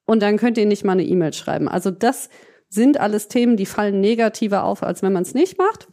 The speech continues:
Und deswegen mein Tipp für die externe Perspektive, also diese Candidate Journey, Employee Journey Mapping,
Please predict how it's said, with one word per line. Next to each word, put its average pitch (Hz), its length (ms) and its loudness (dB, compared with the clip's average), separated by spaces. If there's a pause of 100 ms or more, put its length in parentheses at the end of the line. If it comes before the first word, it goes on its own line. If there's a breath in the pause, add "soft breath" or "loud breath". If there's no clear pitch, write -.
Und 190 180 0
deswegen 247 420 2
mein 185 240 2
Tipp - 360 -4 (720 loud breath)
für 240 220 0
die 202 320 -4
externe 170 640 -2
Perspektive, 170 640 -4
also 190 160 0
diese 185 240 -2
Candidate 226 680 0
Journey, 202 480 2
Employee 196 520 0
Journey 165 360 0
Mapping, 147 440 -2